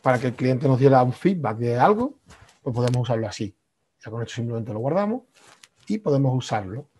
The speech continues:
en cualquier parte de nuestro, eh, nuestro Gutenberg. Ahora, como podemos ver, tenemos ocultado el título, tenemos la página lanzada y tenemos todo el diseño.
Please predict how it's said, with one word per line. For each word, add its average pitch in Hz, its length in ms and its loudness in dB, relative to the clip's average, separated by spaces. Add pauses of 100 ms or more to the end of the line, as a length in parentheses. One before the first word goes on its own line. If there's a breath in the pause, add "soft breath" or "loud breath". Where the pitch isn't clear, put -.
(120)
en 127 80 -14
cualquier 110 280 -10
parte 131 240 -4
de 139 80 -4
nuestro, 107 680 -6 (560)
eh, 110 640 -4
nuestro 120 200 -6
Gutenberg. 92 520 -4 (1800 soft breath)
Ahora, 123 180 6
como 131 160 10
podemos 135 340 10
ver, 214 500 8
tenemos 120 480 2 (160)
ocultado 127 520 6
el 113 100 4
título, 220 580 2 (380)
tenemos 117 200 2
la 117 80 2
página 123 260 4
lanzada 185 600 4 (460)
y 127 100 -2
tenemos 127 280 2
todo 127 160 4
el 120 60 2
diseño. 107 520 -2